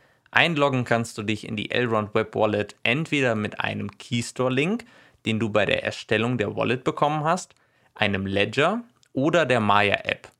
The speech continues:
die die zweite Aufbewahrungsmöglichkeit darstellt. Die Maya-App ist Elronds eigene App zur Verwaltung deines E-Gold,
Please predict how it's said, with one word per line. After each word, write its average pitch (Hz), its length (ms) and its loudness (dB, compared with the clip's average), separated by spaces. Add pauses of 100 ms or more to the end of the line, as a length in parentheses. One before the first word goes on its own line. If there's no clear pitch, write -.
(140)
die 107 80 -6
die 104 120 -4
zweite 131 460 2
Aufbewahrungsmöglichkeit 104 1300 -2
darstellt. - 540 -4 (600)
Die 107 80 -6
Maya-App 131 640 0
ist - 280 -12
Elronds 123 520 0
eigene 151 420 0
App 120 240 -4
zur - 160 -10
Verwaltung 107 600 2
deines 104 480 0
E-Gold, 131 540 -2